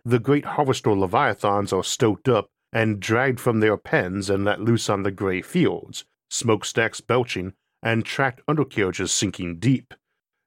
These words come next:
These massive creatures of high-sided metal and intricate pipework, the smallest of which are a hundred meters long, crawl across the blasted prairies, sucking up every last speck of pallid grain and piping it directly to antiseptic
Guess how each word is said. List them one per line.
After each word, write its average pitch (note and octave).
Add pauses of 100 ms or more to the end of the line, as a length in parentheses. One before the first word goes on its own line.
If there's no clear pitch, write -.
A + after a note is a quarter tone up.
These D#3
massive C#3+
creatures A#2+
of F#2+
high-sided A2
metal G#2
and G2
intricate -
pipework, G2+ (180)
the A#2
smallest B2
of G#2
which G#2+
are F#2
a -
hundred G#2
meters F#2+
long, G2 (180)
crawl E3
across A#2+
the A2
blasted F2+
prairies, C#3 (180)
sucking A#2+
up G#2
every A#2
last G#2+
speck -
of F2+
pallid G#2
grain G2 (160)
and G#2
piping C3+
it F#2
directly G#2+
to G#2
antiseptic G2+